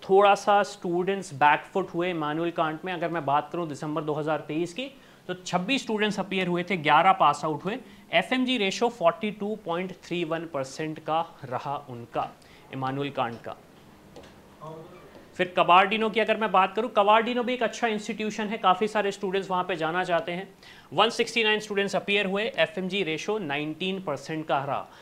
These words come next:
फिर कजान फेडरल की अगर मैं बात करूँ, नाम काफ़ी ज़्यादा पॉपुलर है, लेकिन आप देखें यहाँ पे सिर्फ कुछ ही स्टूडेंट्स आए।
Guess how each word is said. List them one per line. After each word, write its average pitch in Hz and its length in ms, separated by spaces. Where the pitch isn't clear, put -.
फिर 185 200
कजान 180 320
फेडरल 202 300
की 202 120
अगर 196 140
मैं 190 160
बात 180 260
करूँ, 202 200
नाम 185 280
काफ़ी 208 320
ज़्यादा 208 220
पॉपुलर 202 500
है, 226 80
लेकिन 208 240
आप 196 120
देखें 208 240
यहाँ 208 140
पे 214 100
सिर्फ 214 260
कुछ 214 220
ही 220 80
स्टूडेंट्स 160 460
आए। 110 120